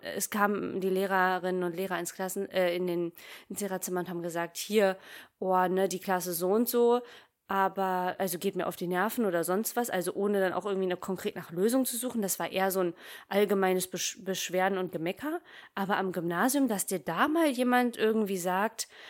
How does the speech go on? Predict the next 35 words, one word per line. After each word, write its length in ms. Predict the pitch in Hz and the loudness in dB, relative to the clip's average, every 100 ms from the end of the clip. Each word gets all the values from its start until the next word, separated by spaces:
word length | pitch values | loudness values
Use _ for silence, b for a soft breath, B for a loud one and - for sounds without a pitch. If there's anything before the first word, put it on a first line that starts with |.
| B B B _ _ _ _ | B B B _ _ _ _
keine 320 | - 202 190 | -2 0 4
Ahnung, 540 | 170 190 196 180 170 208 | 4 6 6 4 2 -4
wenn 200 | 185 202 | -2 0
es 120 | 190 | 2
jetzt, 300 | 202 180 - | 0 0 -2
wenn 160 | 190 185 | 0 2
du 40 | |
jetzt 140 | 185 202 | 2 0
nicht 160 | 214 | -2
der 80 | 180 | -2
Klassenlehrer 540 | - 202 226 240 233 | -2 0 0 0 0
bist, 180 | 214 233 | 0 0
sondern 200 | 208 175 | 0 0
einfach 240 | - 226 240 | 2 2 2
nur 160 | 214 | 2
ein 120 | 190 185 | 2 2
Fachkollege, 800 | 220 202 - 254 240 240 247 247 B B B | -2 -4 2 2 4 2 2 0 B B B
dass 240 | - 196 - | -6 -6 -4
du 180 | 208 196 | -2 -2
gefragt 480 | 170 - 190 196 | -2 -2 0 0
wirst, 280 | 220 214 - | -2 -4 -2
ja, 320 | 180 196 220 - _ _ _ _ _ _ - | 2 2 2 -4 _ _ _ _ _ _ -2
äh, 280 | 196 196 | 2 2
wie 120 | 185 196 | 2 0
machst 260 | 185 170 | 0 -2
du 60 | 226 | 0
das 220 | 226 220 | 0 2
im 40 | |
Moment 400 | 208 196 196 202 | 0 2 2 2
in 180 | - 196 | 0 0
der 380 | 190 185 190 202 _ b | 2 4 4 0 _ b
fünf 360 | - 214 214 202 | -6 -2 0 -2
A 160 | - 196 | -2 0
B 140 | 190 | 0
C? 380 | 185 208 208 | 0 0 2